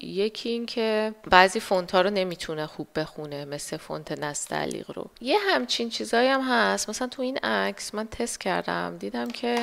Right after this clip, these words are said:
نمی‌تونه اصلاً تشخیص بده. اونم به خاطر زاویه متن، یعنی زاویه متن. اگه متنتون کمی زاویه دار باشه، نمی‌تونه خوب تشخیص بده. سعی کنید زاویه عکستون رو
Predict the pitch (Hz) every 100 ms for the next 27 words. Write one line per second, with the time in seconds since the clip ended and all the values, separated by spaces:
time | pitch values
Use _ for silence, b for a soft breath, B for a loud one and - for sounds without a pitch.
0 | 233 220 220 208 - 160 156 - 160 -
1 | - - - - 165 156 165 165 - 254
2 | 285 277 254 208 220 226 214 190 185 185
3 | 165 180 185 208 214 208 208 190 190 -
4 | 170 170 165 - 170 165 170 175 170 185
5 | 202 - - 190 196 214 175 156 - 185
6 | 190 - 165 175 165 170 175 160 180 165
7 | 165 170 175 170 170 170 165 - 185 190
8 | 185 175 156 160 160 165 151 - 151 -
9 | 156 143 175 175 190 190 180 - 170 165
10 | 170 175 - 190 - - 180 180 170